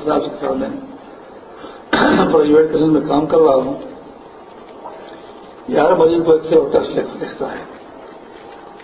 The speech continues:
اور میرے اعتراض کرنے پر اس نے کہا کہ ان کی نفسیات کے لیے ضروری ہے کہ یہ مطمئن نہیں ہوتے، تو ان کی ریاضت سے کہا کرو کہ ٹیسٹ کرنا ضروری ہے،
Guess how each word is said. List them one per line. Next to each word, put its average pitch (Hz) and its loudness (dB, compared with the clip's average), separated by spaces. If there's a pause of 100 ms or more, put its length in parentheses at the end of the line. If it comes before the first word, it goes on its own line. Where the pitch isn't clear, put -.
(2250)
اور - -2
میرے 151 6
اعتراض 160 2
کرنے 160 2
پر 160 4
اس - 0
نے 160 0
کہا 156 2
کہ 160 -2
ان 165 -2
کی 160 -2
نفسیات 160 0
کے 156 -4
لیے 135 4
ضروری 123 -4
ہے - -16 (1900)
کہ - -8
یہ 156 -2
مطمئن 143 0
نہیں - -6
ہوتے، - -14 (1900)
تو - -10
ان 151 -6
کی 147 -2
ریاضت 147 4
سے 160 -4
کہا 143 2
کرو 156 2
کہ - -4
ٹیسٹ - -8
کرنا 135 0
ضروری 117 -4
ہے، - -12